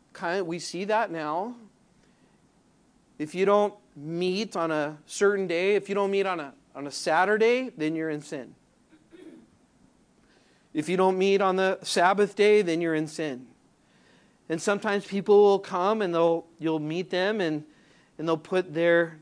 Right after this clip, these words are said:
trip about a day. Uh, this, and, and they'll say there's a, a certain day. This is the day that we're supposed to meet, Saturday. You better meet on Saturday. If you meet on Sunday,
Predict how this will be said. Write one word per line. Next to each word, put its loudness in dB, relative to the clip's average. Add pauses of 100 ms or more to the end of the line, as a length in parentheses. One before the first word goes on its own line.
trip 0
about 0
a 0
day. -2 (100)
Uh, -6
this, -6
and, -4
and -2
they'll 0
say 2
there's 2
a, 0 (180)
a -2
certain 0
day. 2
This 0
is -6
the -6
day 2 (380)
that 0
we're 4
supposed -2
to -6
meet, -8 (160)
Saturday. 0
You -8
better 2 (220)
meet 0
on 0
Saturday. 0
If -2
you -8
meet -2
on -2
Sunday, 0